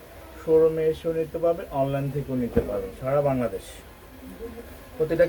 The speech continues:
কালার, প্রতিটা ড্রেস, এগুলো প্রিমিয়াম, অরিজিনাল মার্শাল। এই দেখেন, খুব সুন্দর চিকেন কারি কাটওয়ার্কের কাজ থাকবে। এগুলো অরিজিনাল মার্শালের কালেকশনগুলো আমরা আপনাদেরকে দেখাচ্ছি। আপনারা নিতে চাইলে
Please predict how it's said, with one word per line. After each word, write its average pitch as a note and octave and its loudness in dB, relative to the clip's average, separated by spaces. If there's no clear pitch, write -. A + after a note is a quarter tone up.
কালার, D#3 6
প্রতিটা C#3+ 0
ড্রেস, C3+ 0
এগুলো B2+ -4
প্রিমিয়াম, B2+ -2
অরিজিনাল C#3 0
মার্শাল। C3+ 2
এই A2+ -6
দেখেন, A2+ -6
খুব D3+ -6
সুন্দর D3+ 6
চিকেন D3+ -6
কারি D3+ 6
কাটওয়ার্কের B2+ 0
কাজ A#2+ -4
থাকবে। G2+ -8
এগুলো C#3+ 2
অরিজিনাল C#3+ 0
মার্শালের C#3+ -2
কালেকশনগুলো C3 0
আমরা A#2+ 0
আপনাদেরকে A#2+ -2
দেখাচ্ছি। D#3 -4
আপনারা D3 2
নিতে D#3+ -4
চাইলে F#3 4